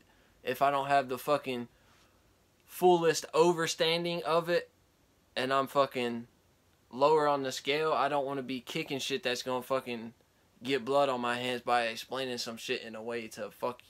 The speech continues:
somebody over, you know what I'm saying? I, and I ain't trying to kick fear right now either. What, what I'm,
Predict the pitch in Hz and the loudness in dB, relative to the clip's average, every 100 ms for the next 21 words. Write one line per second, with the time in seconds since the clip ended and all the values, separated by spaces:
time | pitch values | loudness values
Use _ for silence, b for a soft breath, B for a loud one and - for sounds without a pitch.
0 | _ - 131 120 110 113 123 104 107 113 | _ -8 -4 -4 -4 -2 -4 -4 -10 -8
1 | 120 120 120 139 135 135 156 - B B | -4 -4 -4 -2 -2 0 -2 -2 B B
2 | B B B B 139 160 190 196 185 180 | B B B B 0 4 6 4 4 4
3 | 170 - 190 - - 190 175 151 147 147 | 4 2 2 2 2 6 6 6 4 2
4 | 143 151 165 120 123 135 98 127 143 151 | 2 0 0 -2 2 0 0 -2 0 0